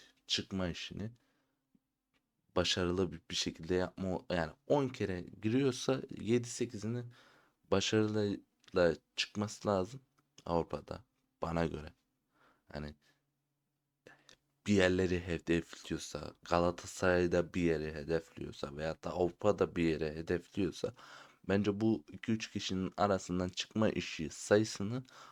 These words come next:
arttırması lazım. Ligimizde on kere giriyorsa ikisinde çıkmasıyla golü bulabilir, Galatasaray'ı yenebilir.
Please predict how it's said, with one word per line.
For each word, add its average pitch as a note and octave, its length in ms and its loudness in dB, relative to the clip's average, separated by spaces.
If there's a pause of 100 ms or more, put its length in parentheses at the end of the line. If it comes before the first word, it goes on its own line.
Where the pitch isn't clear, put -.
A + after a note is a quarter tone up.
(160)
arttırması F2+ 680 -4
lazım. D2 260 2 (400)
Ligimizde G2+ 800 -2 (640)
on A#2+ 180 6
kere G#2 300 0
giriyorsa F#2+ 520 0
ikisinde - 880 -2 (140)
çıkmasıyla G#2+ 920 -2 (260)
golü G2+ 500 2
bulabilir, F2+ 420 2
Galatasaray'ı F2 760 0
yenebilir. E2+ 560 -6